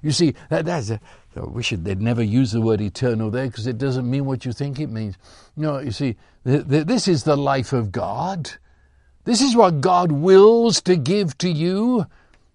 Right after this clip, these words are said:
What is eternal life, he said? What is this life I'm talking about?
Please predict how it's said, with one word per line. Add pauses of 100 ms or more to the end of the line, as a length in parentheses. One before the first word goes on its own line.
(180)
What
is
eternal
life,
he
said?
What
is
this
life
I'm
talking
about?